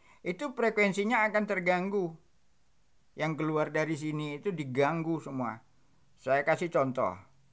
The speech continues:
Seperti ini, misalnya dilengkapi cuman sekedar volume,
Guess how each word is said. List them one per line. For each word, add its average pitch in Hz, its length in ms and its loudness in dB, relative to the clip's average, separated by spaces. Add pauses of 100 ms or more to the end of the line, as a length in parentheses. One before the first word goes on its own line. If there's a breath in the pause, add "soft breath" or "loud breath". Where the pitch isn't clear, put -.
(140)
Seperti 147 480 -2
ini, 156 560 -2
misalnya 139 320 -2
dilengkapi 143 640 0
cuman 147 240 -4
sekedar 127 480 0
volume, 110 640 -4